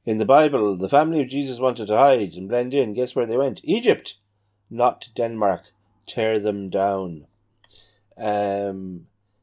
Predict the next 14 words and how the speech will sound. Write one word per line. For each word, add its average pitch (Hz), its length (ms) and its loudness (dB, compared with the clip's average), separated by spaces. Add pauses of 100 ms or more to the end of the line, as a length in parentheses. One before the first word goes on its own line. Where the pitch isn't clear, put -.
he 160 120 -18
says - 600 -6 (1000)
somewhere 139 720 -4
else 120 380 -4
about, 107 480 -4
uh, 104 180 0 (500)
in, 104 260 -6
in 107 260 -10
the, 107 220 -10 (160)
when 101 220 -12
you 107 120 -4
see 113 200 -8
statues 104 640 -4
of, 87 200 -10